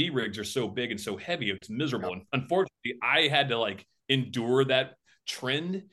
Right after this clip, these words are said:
Speaker 1: when everybody was shooting three D. It was, like, the worst thing. It's like, I think it shaved off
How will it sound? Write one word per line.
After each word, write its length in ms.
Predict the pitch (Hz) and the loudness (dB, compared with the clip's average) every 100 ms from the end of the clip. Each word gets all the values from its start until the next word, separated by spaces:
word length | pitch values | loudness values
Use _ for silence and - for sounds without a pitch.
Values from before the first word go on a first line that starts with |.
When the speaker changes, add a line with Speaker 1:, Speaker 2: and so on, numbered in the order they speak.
| _ | _
Speaker 1:
when 120 | 127 | 0
everybody 300 | 151 160 160 | 2 4 4
was 120 | 147 139 | 2 2
shooting 340 | - 165 139 | -2 -4 -4
three 200 | 139 135 | 0 2
D. 160 | 131 160 | 4 2
It 40 | |
was, 100 | 135 | 2
like, 120 | 139 | 0
the 60 | 127 | 0
worst 480 | 117 120 135 131 - | 0 4 4 2 -4
thing. 240 | 120 101 | -4 -4
It's 120 | 98 | -2
like, 160 | 107 98 | -2 0
I 60 | 104 | -2
think 160 | 123 131 | -2 -4
it 120 | - | -4
shaved 360 | - 113 101 104 | -4 -2 0 0
off 200 | 98 | -2